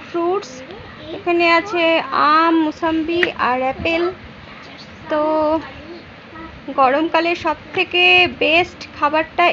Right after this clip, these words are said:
এটাই আমার কাছে মনে হয়, সেটা হচ্ছে আম, কারণ গরমকালে আম পাওয়া যায়, এদিক থেকেই গরমকালটা বেশি ভালো লাগে। আর তাছাড়া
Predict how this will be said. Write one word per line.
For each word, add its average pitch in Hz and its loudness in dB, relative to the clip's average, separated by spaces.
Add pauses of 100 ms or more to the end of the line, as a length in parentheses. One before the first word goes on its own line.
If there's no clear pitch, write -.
(120)
এটাই 330 0 (140)
আমার 294 0
কাছে 302 -2 (140)
মনে 294 -2
হয়, 302 0 (100)
সেটা 262 -4
হচ্ছে 262 -6 (200)
আম, 220 -4 (540)
কারণ 269 0 (120)
গরমকালে 294 0
আম 269 0 (100)
পাওয়া 294 6
যায়, 330 0
এদিক 277 -6 (100)
থেকেই 208 -2
গরমকালটা 285 -2 (100)
বেশি 269 -8 (120)
ভালো 269 0
লাগে। 294 -2 (460)
আর - 0
তাছাড়া 330 0